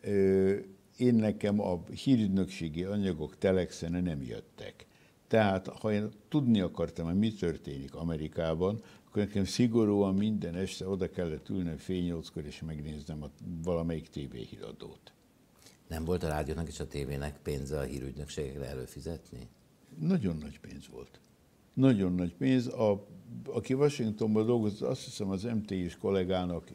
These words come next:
Speaker 1: jött, mert csere alapon, vagy benne a külügyminisztériumban tudta nézni. Ö, nem.
Speaker 2: Hol
Speaker 1: Iszonyú
Speaker 2: becsülték
Speaker 1: nagy pénz
Speaker 2: jobban
Speaker 1: lett.
Speaker 2: meg magát a vendéglátók a Szovjetunióban vagy Amerikában?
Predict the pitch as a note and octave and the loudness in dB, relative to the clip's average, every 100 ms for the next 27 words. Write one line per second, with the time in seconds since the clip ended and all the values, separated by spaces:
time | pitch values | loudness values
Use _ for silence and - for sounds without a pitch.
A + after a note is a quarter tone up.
0 | - - F#2+ G#2 G#2+ - F2 E2+ E2 - | -18 -4 2 2 2 -2 -4 -4 -6 -16
1 | - - - G#2 F2+ E2+ E2 D#2+ D#2 D#2+ | -20 -6 4 4 4 2 -2 -4 -4 -4
2 | F#2+ G#2+ - _ _ _ _ _ _ _ | -4 -6 -14 _ _ _ _ _ _ _
3 | - F2 E2+ G2+ F#2+ G2 F2 G#2 G2 - | -4 -2 2 4 4 4 6 6 6 4
4 | A2 G2+ F2+ F#2 F2 - F2+ E2+ F2 E2 | 2 4 4 2 2 -2 -2 0 0 0
5 | E2+ F2 - G#2 - F2 F2 F2 F2 E2 | -2 -2 -4 -8 -4 -2 0 2 0 0
6 | F#2+ G#2+ A2 - _ _ _ _ - A2 | -2 -2 -4 -18 _ _ _ _ -10 -6
7 | G#2+ A2 A2+ C3+ E3 F#2 - - _ _ | -2 0 0 0 0 -2 -6 -20 _ _
8 | _ _ _ _ _ _ _ _ - - | _ _ _ _ _ _ _ _ -18 -16
9 | - - C3 C#3 G2 F2+ F#2+ - D#2 D2+ | -12 0 4 6 6 4 0 0 -2 0
10 | F2 D#2+ E2 D2 D#2+ C#2 D2 C#2 D2 C#2 | -2 0 0 0 -2 -4 -6 -6 -6 -6
11 | - C#2 D#2 D2+ C#2 C2+ C#2+ C#2 C2+ - | -8 -8 -6 -6 -6 -6 -4 -6 -6 -8
12 | C2+ - - - - F#2+ G#2 A2+ G#2 G2+ | -10 -10 -20 -16 -8 -6 -4 -6 -4 -2
13 | F#2+ F2+ E2+ E2 C#2+ C2 B1 - B1 A#1 | -2 -2 -4 -4 -6 -8 -10 -12 -16 -14
14 | A1+ | -18